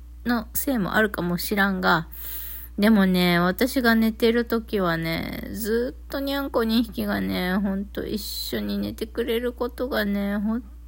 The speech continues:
とにありがたくて癒し。もうほんとのほんとの孤独を感じずに済む。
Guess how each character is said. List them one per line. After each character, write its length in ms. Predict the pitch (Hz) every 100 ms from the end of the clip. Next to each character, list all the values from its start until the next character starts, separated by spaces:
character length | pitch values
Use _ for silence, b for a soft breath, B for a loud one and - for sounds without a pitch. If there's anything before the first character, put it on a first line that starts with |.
| - - -
と 160 | - 311
に 200 | 302 277
あ 120 | 240
り 140 | 240
が 160 | 233 226
た 180 | 226 220
く 160 | -
て 240 | - - -
癒 360 | - 185 190 196
し。 380 | - 381 359 - - - B B B B B B B B B - 202
も 80 |
う 20 | 180 254
ほ 120 | 254
ん 120 | 254
と 180 | - 240
の 120 | 233
ほ 160 | 226 226
ん 100 | 226
と 140 | 214
の 140 | 214
孤 180 | 202 214
独 400 | 196 196 202 202
を 60 | 185
感 360 | - 202 196
じ 140 | 185 190
ず 200 | 175 175
に 240 | 156 156
済 200 | - 196
む。 200 | 180 147